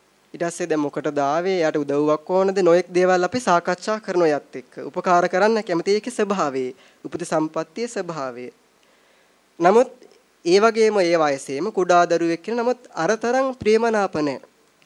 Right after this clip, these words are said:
හිතන්න ප්‍රියමනාප නැහැ, විරූපී. නමුත් ඔය ඇත්තෝ අර දරුවට කරන සැලකිල්ල දක්වනවද ගොඩක් වෙලාවට?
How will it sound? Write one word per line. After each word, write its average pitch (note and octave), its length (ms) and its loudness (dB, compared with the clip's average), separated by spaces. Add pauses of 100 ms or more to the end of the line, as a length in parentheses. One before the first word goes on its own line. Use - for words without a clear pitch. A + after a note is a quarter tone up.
(960)
හිතන්න E3+ 320 -2 (300)
ප්‍රියමනාප D#3 560 -2
නැහැ, G#3+ 200 -2
විරූපී. D3+ 520 -2 (800)
නමුත් A3+ 260 2
ඔය F3 160 2
ඇත්තෝ G#3+ 380 2
අර E3 180 4
දරුවට G3 480 2
කරන G#3 240 -4
සැලකිල්ල G3+ 460 -2
දක්වනවද F#3 580 -4
ගොඩක් C#3 320 -8
වෙලාවට? A#2+ 400 -16